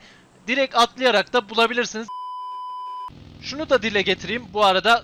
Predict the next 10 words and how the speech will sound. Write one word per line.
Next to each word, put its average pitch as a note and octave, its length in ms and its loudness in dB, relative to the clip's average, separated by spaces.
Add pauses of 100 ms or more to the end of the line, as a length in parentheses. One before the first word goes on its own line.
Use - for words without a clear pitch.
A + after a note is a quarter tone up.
(140)
Toros B3+ 420 0
ve A#3 120 4
Uaz A3+ 400 4
dışında A3 500 -2
diğer G#3 320 2
tüm A#3 180 -6
araçlar F#3+ 520 2
bildiğim G3 280 -6
kadarıyla F#3 580 0 (160)
yüzüyor. E3+ 480 -2